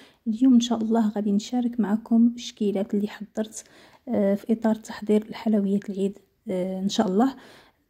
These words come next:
انا غادي نشارك معكم العجينه ديال الصابلي المعتمده عندي واللي ما عمرها ما حشمتني، عجينه اللي ناجحه جداً.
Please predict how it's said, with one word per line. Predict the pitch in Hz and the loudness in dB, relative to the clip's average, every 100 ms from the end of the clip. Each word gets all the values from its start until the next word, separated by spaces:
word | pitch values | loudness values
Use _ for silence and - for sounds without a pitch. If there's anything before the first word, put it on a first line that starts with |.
| _ _ _ _ _ _ - | _ _ _ _ _ _ -12
انا | - 220 | -2 2
غادي | 214 | 4
نشارك | 214 214 202 - | 4 2 0 -2
معكم | 190 202 208 233 214 226 226 | -2 -2 -2 2 4 4 0
العجينه | 190 202 - 233 220 | -2 -2 4 4 4
ديال | 214 | 0
الصابلي | 196 - 214 202 214 226 - _ - | -6 -2 -2 0 0 0 -4 _ 2
المعتمده | 220 247 247 226 202 185 | 4 4 4 2 2 0
عندي | 185 185 180 208 202 | -4 -6 -2 0 0
واللي | 190 196 | -2 -2
ما | 190 | -4
عمرها | 196 196 220 208 | -2 2 2 4
ما | 214 | 2
حشمتني، | 208 - - 202 185 - 262 - - - - _ 220 | 2 -6 -6 -4 -2 2 2 0 -12 -20 -20 _ -10
عجينه | 196 214 208 214 208 208 220 | -2 0 4 4 4 0 -2
اللي | 208 202 | 0 2
ناجحه | 247 226 214 - 220 233 | 4 2 0 -2 -6 -4
جداً. | 214 196 - - 240 | -4 -4 -6 -2 0